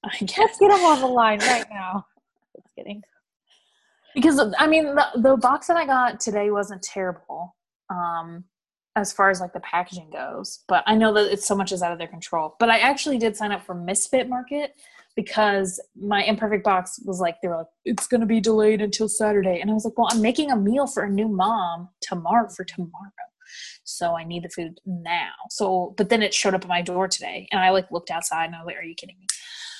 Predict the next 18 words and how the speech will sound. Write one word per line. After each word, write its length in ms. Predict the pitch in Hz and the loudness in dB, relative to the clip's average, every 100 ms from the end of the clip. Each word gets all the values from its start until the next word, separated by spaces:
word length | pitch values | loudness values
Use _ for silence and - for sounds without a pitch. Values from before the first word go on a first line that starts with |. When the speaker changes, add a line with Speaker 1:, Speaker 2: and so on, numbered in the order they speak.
| - | -8
Speaker 1:
So 140 | - 294 | 2 4
I 60 | |
did 160 | 254 302 | 4 2
sign 120 | 311 | 0
up 100 | 294 | -2
for 120 | 262 233 | 0 2
Misfit 380 | 220 214 233 | 2 0 -2
because 240 | 208 208 190 | -2 -4 -4
it's 360 | 180 - - _ | -4 -8 -10 _
also 260 | 196 202 220 | 2 4 4
offered 200 | 214 208 | 4 2
in 60 | 190 | 0
my 120 | 185 | 0
area, 360 | 185 185 185 185 | 0 2 2 2
and 100 | 202 | -2
it's 140 | 196 | -4
actually 300 | - 214 220 | -6 -4 -4
cheaper. 580 | 202 - 180 240 269 294 | -4 -6 -4 -2 -4 -6